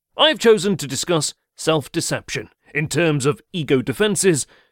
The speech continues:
because most thinking on the subject has been undertaken in those terms. This, happily,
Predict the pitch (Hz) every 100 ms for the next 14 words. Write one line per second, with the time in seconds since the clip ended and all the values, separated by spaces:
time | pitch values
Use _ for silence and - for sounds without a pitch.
0 | _ - 160 208 175 - - 160 330 -
1 | - - 185 156 127 120 117 - 233 -
2 | 151 - _ _ 262 240 247 - 247 214
3 | 269 - 113 - - 143 135 160 - 160
4 | 98 - - _ _ _ _ _ _ _
5 | _ 415 - - - _ _ _ _ -
6 | 101 180 294 220